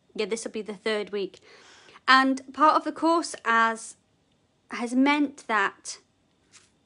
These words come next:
for me to, um, get the outcomes that I want, I've had to push through some comfort zones. And they're comfort zones that I have been avoiding because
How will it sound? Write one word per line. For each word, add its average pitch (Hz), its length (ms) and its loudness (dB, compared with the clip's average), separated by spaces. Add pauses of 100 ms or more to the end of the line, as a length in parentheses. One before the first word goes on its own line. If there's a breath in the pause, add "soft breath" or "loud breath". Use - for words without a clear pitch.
(240)
for 262 140 -2
me 311 360 6
to, 269 440 -2 (240)
um, 220 540 -2 (840)
get 254 200 0
the 240 100 -6
outcomes 208 500 -4
that 196 120 -4
I 180 100 -6
want, 190 380 -6 (480 soft breath)
I've 214 160 -10
had 277 200 -4
to 370 100 -4
push 262 280 -8
through 180 200 -12
some 190 180 -10
comfort 233 440 -10
zones. 170 380 -10 (100)
And 226 280 -6 (1700 loud breath)
they're 269 80 0
comfort 359 400 0
zones 302 320 4
that 277 160 2
I 277 140 6
have 262 320 -2
been 254 400 2 (480 loud breath)
avoiding 226 800 0
because 214 680 -2